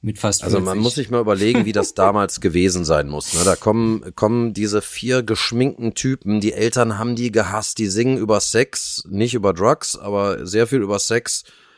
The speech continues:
Speaker 2: äh, fackeln da ab auf der Bühne wie sonst was und sagen dir, gerade ist die geilste Zeit deines Lebens und, äh, ja, hauen dich einfach weg. Ich hätte es so gern gesehen. Kiss haben ja neunzehnhundertsechsundneunzig das erste Mal auch in Deutschland gespielt. Vorgruppe waren übrigens damals Iron Maiden,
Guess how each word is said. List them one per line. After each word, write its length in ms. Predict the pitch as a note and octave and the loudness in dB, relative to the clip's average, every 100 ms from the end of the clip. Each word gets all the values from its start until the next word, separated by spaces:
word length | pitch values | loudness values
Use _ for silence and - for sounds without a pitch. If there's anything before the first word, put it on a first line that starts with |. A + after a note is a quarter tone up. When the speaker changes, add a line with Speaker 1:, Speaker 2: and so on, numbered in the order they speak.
| _ - | _ -4
Speaker 2:
äh, 240 | - G#2 G2 | 4 4 4
fackeln 1040 | - - - - - - - - E3+ C#3 | -4 -14 -14 -14 -14 -6 -6 0 2 4
da 120 | C3 B2 | 4 2
ab 280 | - - | 0 -6
auf 240 | - A2+ - | -2 -2 0
der 160 | A2+ | 2
Bühne 380 | G2+ G#2+ A2+ A2 | 2 2 2 2
wie 80 | G#2+ | 2
sonst 340 | G2 A2 A2+ | -2 -2 -2
was 280 | A2+ B2+ - - - | 2 2 0 -10 -18
und 160 | - G#2 | -6 -4
sagen 320 | F#2+ A#2 C3 | 0 0 0
dir, 300 | B2 B2 B2 | 0 2 2
gerade 360 | G2 G2+ B2 C3 | 0 2 2 2
ist 180 | A2+ - | -2 -4
die 80 | |
geilste 400 | G#2 G#2+ B2 - | 2 2 2 -2
Zeit 280 | G#2+ A#2 A2 | 0 2 2
deines 300 | A2+ A2 G#2+ | 0 -2 -4
Lebens 460 | A2 A2 G#2 F2 - | 2 2 2 0 -4
und, 320 | G2 F#2+ - - - - _ _ | -2 -4 -4 -12 -20 -20 _ _
äh, 80 | - - _ _ _ | -20 -20 _ _ _
ja, 360 | - F#2 D#2 E2+ | -6 -4 -4 -2
hauen 180 | G2 A2 | 0 0
dich 180 | G#2 - | 0 -2
einfach 260 | G#2 G2+ | -4 -2
weg. 180 | F#2+ - | -2 -4
Ich 180 | - - | -2 0
hätte 180 | A2+ A#2+ | 2 0
es 100 | - | 0
so 220 | A2 A#2+ | -2 0
gern 320 | A2+ A2 A#2+ | 4 2 2
gesehen. 320 | G#2 A2+ F2+ | -2 0 -2
Kiss 180 | - - | -4 -2
haben 140 | C3+ | 2
ja 40 | B2 | 2
neunzehnhundertsechsundneunzig 840 | A#2+ A#2+ A2 B2 - C#3 C3+ C#3 | 2 2 2 0 -2 -2 -4 -2
das 140 | B2 A2+ | -4 -2
erste 240 | C3 - | -4 -4
Mal 100 | C3 | -2
auch 120 | G#2 | -2
in 100 | A2+ | 0
Deutschland 340 | G2 B2+ B2 G2+ | 0 0 0 -2
gespielt. 460 | F2+ - G2 C3+ | -4 -4 -2 -2
Vorgruppe 500 | - A#2+ A#2 A#2 A#2+ | -2 -4 -4 -2 0
waren 220 | G#2 A2 A2 | 2 0 0
übrigens 440 | G#2+ A2 G#2+ F2+ | -2 -2 0 0
damals 340 | F2+ A2 A2 | 0 0 -2
Iron 260 | - G2+ F#2+ | -4 -2 2
Maiden, 400 | G2 A2+ E2+ B2+ | 4 4 2 -2